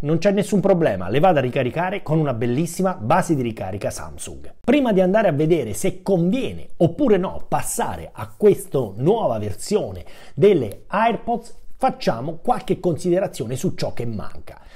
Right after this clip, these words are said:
Eh, una cosa che sicuramente in molti si aspettavano è il colore.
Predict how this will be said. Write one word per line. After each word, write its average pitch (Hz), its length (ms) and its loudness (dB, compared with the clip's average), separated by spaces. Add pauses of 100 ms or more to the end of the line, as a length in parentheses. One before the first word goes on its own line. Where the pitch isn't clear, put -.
(360)
Eh, 175 400 2
una 277 260 4
cosa 190 300 4
che 151 140 2
sicuramente 190 760 2
in 147 140 2
molti 214 460 0
si 190 140 -4
aspettavano 220 880 -4
è 190 100 4
il 135 240 0
colore. 82 460 -4